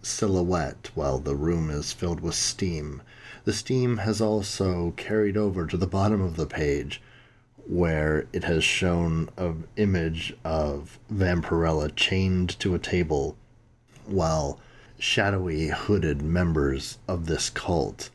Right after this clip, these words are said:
stand around her. Another stands over her, arms outstretched, almost as if they're in a cruciform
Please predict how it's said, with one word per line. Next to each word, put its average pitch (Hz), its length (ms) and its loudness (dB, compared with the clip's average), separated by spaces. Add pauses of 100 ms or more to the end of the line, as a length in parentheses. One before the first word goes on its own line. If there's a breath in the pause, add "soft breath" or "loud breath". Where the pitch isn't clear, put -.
(340 soft breath)
stand 85 420 -2
around 80 440 2
her. 62 300 -6 (320 loud breath)
Another 87 600 2 (160)
stands 90 360 -2
over 85 280 2
her, 76 260 0
arms 78 480 -2 (220)
outstretched, - 1000 -2
almost 92 400 2
as 90 160 -2
if - 220 -4
they're 80 260 -2
in 73 80 -6
a 78 60 -6
cruciform - 720 -4